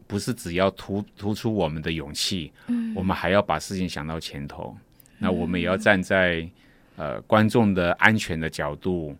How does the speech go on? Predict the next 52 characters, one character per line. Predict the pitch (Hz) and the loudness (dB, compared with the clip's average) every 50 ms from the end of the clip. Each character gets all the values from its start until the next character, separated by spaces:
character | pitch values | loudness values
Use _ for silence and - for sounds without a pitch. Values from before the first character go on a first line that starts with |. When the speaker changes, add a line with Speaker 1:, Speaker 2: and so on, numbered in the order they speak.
| - | -6
Speaker 2:
嗯 | - 220 208 196 - - | -4 -4 -4 -4 -6 -6
哼。 | 226 220 | 0 4
Speaker 1:
公 | 160 117 | 6 6
部 | 117 120 117 | 6 6 6
门 | 107 95 90 | 6 6 4
的 | 87 90 | 4 2
立 | 92 110 110 104 | 2 4 4 2
场， | 95 - - 87 85 76 71 69 - _ _ _ | 2 0 -2 -4 -4 -4 -6 -10 -18 _ _ _
来 | - 82 85 | -8 -8 -6
把 | - 78 76 | -4 -4 -6
这 | 78 - 98 | -4 -2 -4
些 | 92 | -4
工 | 90 - 92 87 | -2 -2 -6 -6
作 | 87 82 | -6 -6
协 | 80 - - 76 | -8 -10 -10 -12
调 | 78 85 78 76 | -10 -10 -10 -12
好。 | 69 - 78 73 73 - _ | -12 -12 -14 -14 -16 -20 _
所 | _ - 90 | _ -10 -8
以 | |
这 | 92 117 | -4 -2
个 | 117 123 | -2 0
真-， | 117 - 131 127 120 | 2 2 2 2 2
真 | - 143 139 | 2 2 4
的 | 127 | 4
对 | 107 123 | 6 6
我 | 117 | 4
们 | 104 95 | 4 4
来 | 95 | 2
讲 | 95 80 82 | 0 0 -2
是 | - - 107 95 | -2 -4 -4 -2
非 | - 123 | 2 2
常 | 117 101 92 | 4 4 2
关 | - 98 92 92 98 | 2 2 2 2 2
键 | 95 - 101 90 82 | 0 0 -2 -4 -2
的 | 80 80 78 | -4 -4 -4
一 | 78 78 | -6 -6
年。 | 78 73 73 - - _ _ _ _ _ - - | -8 -12 -14 -18 -20 _ _ _ _ _ -12 -8
Speaker 2:
哦， | 220 214 254 269 262 247 247 - | -8 -8 -8 -10 -12 -12 -10 -8
诶， | - 214 247 - - - | -8 -8 -8 -10 -14 -12
刚 | - 381 415 466 | -10 -10 -4 -2
才 | - - - 247 247 | -2 0 0 0 -2
警 | 240 - 269 302 - | -2 0 -2 0 0
长 | - 254 208 185 | 0 0 0 0
讲 | - 190 175 175 202 - _ | -2 -4 -6 -8 -10 -10 _
到 | - 294 262 | -2 -2 -2
法 | 240 - - - 202 135 139 | -2 -2 -2 -2 -2 -2 -4
规 | - - 285 320 349 | -2 2 4 4 4
的 | 320 269 | 4 4
研 | 214 202 190 180 180 196 | 4 2 2 2 2 2
究， | - 240 240 196 196 | 4 4 4 4 4
是 | - - - 285 | 2 0 0 2
跟， | - - 285 285 294 294 | 4 4 4 4 4 0